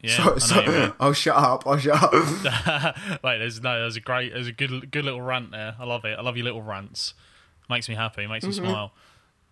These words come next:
Speaker 1: <laughs> So, uh, we'll probably, the best way, the best, uh, thing to move on to from that then is probably, um, what we found out about Adam Cole.
Speaker 2: Deep
Speaker 1: We can
Speaker 2: breath.
Speaker 1: talk about Adam, Adam Cole. Uh, it's come out about what,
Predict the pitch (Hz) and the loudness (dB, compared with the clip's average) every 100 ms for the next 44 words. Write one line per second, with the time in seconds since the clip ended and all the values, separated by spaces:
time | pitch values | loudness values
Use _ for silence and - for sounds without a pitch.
0 | - - 113 113 143 131 143 - 156 - | -18 -6 -4 -2 -2 -2 -4 -10 -14 -4
1 | 147 131 127 147 147 147 151 156 156 190 | -2 0 0 -2 -2 -4 -4 -8 -6 -6
2 | 185 165 151 139 131 170 160 160 139 131 | -4 -4 -4 -4 -4 -4 -2 -2 -2 -4
3 | 143 156 - 147 131 127 - _ - 135 | -4 -6 -6 -4 -4 -4 -8 _ -6 -4
4 | 131 127 123 123 127 120 110 117 117 123 | -2 -2 -2 -2 -4 -6 -6 -6 -4 -4
5 | - 98 101 - 175 175 139 120 110 - | -4 -10 -10 -8 -6 -4 -4 -2 -4 -10
6 | - - _ 123 117 113 110 110 _ - | -20 -20 _ -4 -2 -2 -6 -12 _ -16
7 | - _ _ _ _ 139 110 - 135 123 | -16 _ _ _ _ -8 -6 -2 0 2
8 | 120 110 113 113 120 107 107 - 151 95 | 0 2 0 0 0 -2 -10 -4 -4 -4
9 | - - - - - - - _ _ _ | -10 -20 -20 -20 -20 -20 -20 _ _ _
10 | - 170 - 131 123 156 135 135 123 123 | -12 -12 -6 -4 -2 -2 -2 -2 -2 -4
11 | 120 135 131 - 147 127 113 110 _ - | -4 -2 -4 -2 -2 -2 -4 -10 _ -4
12 | 123 120 120 - 147 131 120 - _ _ | -2 -2 -4 -4 -2 0 -2 -4 _ _
13 | 117 123 123 113 127 127 131 113 | -8 -4 -4 -6 -8 -6 -4 -4